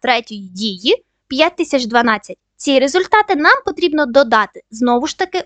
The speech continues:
у стовпчик. Так і запишемо: сімдесят шість додати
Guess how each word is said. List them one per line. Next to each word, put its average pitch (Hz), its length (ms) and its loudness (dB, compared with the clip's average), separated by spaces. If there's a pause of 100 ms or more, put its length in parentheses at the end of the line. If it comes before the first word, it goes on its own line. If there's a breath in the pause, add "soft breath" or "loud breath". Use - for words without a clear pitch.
(100)
у 440 140 2
стовпчик. - 640 -4 (480 soft breath)
Так 440 200 2
і 370 60 0
запишемо: 262 520 -4
сімдесят 294 580 0
шість - 540 -6
додати 262 500 2